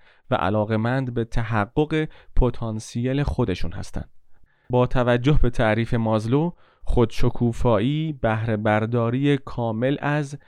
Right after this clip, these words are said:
استعدادها، قابلیت‌ها و ظرفیت‌ها توصیف شده. چنین افرادی به نظر می‌رسه که بهترین کاری رو که بالقوه در وجودشون هست رو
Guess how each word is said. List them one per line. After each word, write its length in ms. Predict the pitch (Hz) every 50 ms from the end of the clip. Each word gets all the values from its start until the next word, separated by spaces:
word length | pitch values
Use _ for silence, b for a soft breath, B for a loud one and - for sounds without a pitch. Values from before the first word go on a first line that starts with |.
| b b b b -
استعدادها، 1080 | - 113 117 - - - 117 107 107 110 120 113 110 107 - 113 110 131 143 151 151 b b b b b b _
قابلیت‌ها 1000 | - 117 117 110 107 - 110 110 110 110 113 113 107 104 - - - 139 143 135
و 200 | 143 143 143 143 b b b b b 120
ظرفیت‌ها 880 | 113 110 117 117 113 107 107 - - 113 107 104 101 - - - 131 113
توصیف 380 | - - 80 80 - - 80 -
شده. 320 | - 82 76 78 85 107 - _ _ _
چنین 400 | - - - 147 131 135 131 131 -
افرادی 580 | 127 127 - - - 147 147 156 143 151 156
به 140 | 139 139 135
نظر 400 | 131 131 123 120 123 143 151 160
می‌رسه 400 | 156 143 127 120 117 - - 120
که 240 | - - 120 113 b b b b b b
بهترین 760 | - 135 143 135 127 - - 143 131 127 127 135 135 135 135
کاری 500 | 123 - - - 160 180 185 185 175 160
رو 140 | 135 135 127
که 240 | 123 - 131 123 123 b b b b - - 135
بالقوه 580 | 131 131 123 120 123 131 131 123 120 143 170
در 200 | 180 170 139 117
وجودشون 640 | 113 110 117 113 107 113 113 110 107 - - 110 104
هست 300 | 107 113 135 139 - -
رو 240 | 147 147 147 147